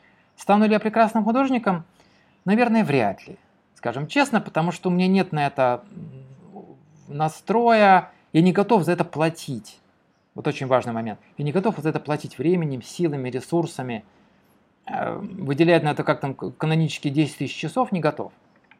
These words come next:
Поэтому это фейковая возможность, вычеркиваем. То есть красное — это вот то, что точно нет, оранжевое, желтое — это скорее с больш-, большой вероятностью тоже нет. То есть, в принципе, вы могли бы это сделать,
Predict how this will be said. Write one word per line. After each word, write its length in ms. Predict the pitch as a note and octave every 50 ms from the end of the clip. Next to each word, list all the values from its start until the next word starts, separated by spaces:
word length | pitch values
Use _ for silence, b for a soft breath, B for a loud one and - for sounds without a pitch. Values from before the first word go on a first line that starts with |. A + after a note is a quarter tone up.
| _ _ _ _ b b b b b b
Поэтому 320 | G3+ A3 A3 A3 A#3 A3
это 140 | A3 A3 G#3
фейковая 420 | - - G#3 E3+ - D3+ C#3+ C#3+ D3+
возможность, 480 | D#3+ D#3+ A3 C4 C4 G3 D#3 - -
вычеркиваем. 560 | C#3+ C3+ - A#2+ A2 - - - - - D2+ - - _ _ _ _ _ _ _ _ _ _ _ _ _ _ _ _ _ _ _ _ _ -
То 80 | F#3+
есть 200 | F#3 F#3 - - -
красное — 720 | - - G#3+ C4 C4 B3+ - G#3 E3+ D3 C#3 B2+ A#2 - -
это 220 | - C#3 - F3+ E3
вот 180 | E3+ E3+ -
то, 120 | - A3 D#3+
что 180 | - - G3
точно 420 | - - F#3+ D#3+ D#3 - - F3 G3
нет, 260 | A#3 C#4 D#4 D#4 D#4+ - _ _ _
оранжевое, 960 | - D3+ - A#3 B3 C4+ A3 G3+ G3+ F3 E3+ E3 D#3 D3+ C#3+ C#3 B2+ B2 A#2+ -
желтое — 380 | C3+ D3 D3+ C3 B2 - B2+ C#3
это 120 | D3+ F#3 E3+
скорее 560 | - - F#3 F#3+ A3 A#3+ A#3+ G#3+ F#3 D#3+ - - - - - -
с 120 | - - - -
больш-, 200 | F3 E3+ C3+ C3+
большой 280 | E3 F#3+ F3+ - B3+ A3+
вероятностью 680 | G#3 F3 E3 E3 F3 F3 - D#3 C#3+ - - - C#3
тоже 300 | - D#3 C#3+ A#2 B2 B2
нет. 180 | A#2+ A2 G2+
То 60 | - D#3
есть, 120 | C#3 -
в 20 |
принципе, 440 | - C4+ D4 D4+ D#4 - G3+ - E3+
вы 100 | D#3 F#3
могли 280 | G3 G#3 G#3+ B3 C#4 C4
бы 100 | D#3 C3+
это 140 | A2+ - A2+
сделать, 360 | A2 G#2 A2+ G#2 G2+ G2+